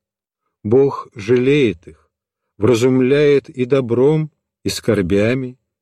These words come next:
и болезнями, ожидая их исправления. И если не каются, то оставляет их в земной жизни на их волю, чтобы воздать должное после смерти. О смерти думать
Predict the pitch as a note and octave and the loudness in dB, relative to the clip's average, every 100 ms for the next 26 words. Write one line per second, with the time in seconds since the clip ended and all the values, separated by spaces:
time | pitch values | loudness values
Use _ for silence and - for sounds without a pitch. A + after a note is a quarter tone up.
0 | _ D#3 C#3 G2 F#2 A#2+ A#2+ A#2 A#2+ A#2 | _ -2 0 0 0 0 0 -2 -4 -6
1 | A#2 _ _ _ - B2 B2+ A#2+ E3 D#3+ | -10 _ _ _ -2 0 2 2 2 2
2 | E3 D#3+ D#3+ - D#3+ D#3 C#3 G#2+ E2 D#2 | 0 -2 -6 -2 -2 0 0 -2 -2 -10
3 | C#2+ _ _ _ _ _ _ - D3+ E3+ | -18 _ _ _ _ _ _ -4 0 0
4 | E3 D#3+ D#3+ D#3+ F#3 G3 D3+ A2 - - | 0 0 0 0 0 2 0 -2 -10 -20
5 | _ _ _ _ _ - F#3 F3+ - E3+ | _ _ _ _ _ -2 0 0 -2 0
6 | F3 F#3 F3+ E3 E3+ D#3+ - _ _ _ | 0 2 0 0 -2 -2 -8 _ _ _
7 | _ _ A#2 B2+ E3 D#3+ E3 D#3+ C3 E3 | _ _ -6 0 2 2 2 0 -2 -2
8 | D#3+ C#3 C#3+ D3 - D#3 E3+ E3+ D#3 - | -2 -2 -2 -2 -2 -2 0 2 0 -2
9 | A2+ G2+ F2 C#2+ - _ _ _ _ _ | -2 -2 -2 -8 -18 _ _ _ _ _
10 | - G#2 G2+ G2+ F2+ F#2+ F#2+ F2 G#2 C#3+ | -4 0 2 0 0 -2 -4 -2 0 0
11 | B2 C3 B2+ B2+ _ _ _ D3 E3 F#2+ | -2 -4 -6 -8 _ _ _ -4 -2 -4
12 | E2 - D#2+ D#2 D#2 - D#2 _ _ _ | -8 -8 -8 -8 -12 -20 -20 _ _ _
13 | _ _ _ _ _ _ _ _ _ - | _ _ _ _ _ _ _ _ _ -4
14 | C#3+ - C#3+ D3+ C#3+ C#3+ C3+ C#3 C#3+ C3+ | -2 0 0 2 0 -2 -2 0 2 0
15 | A#2+ - | -2 -12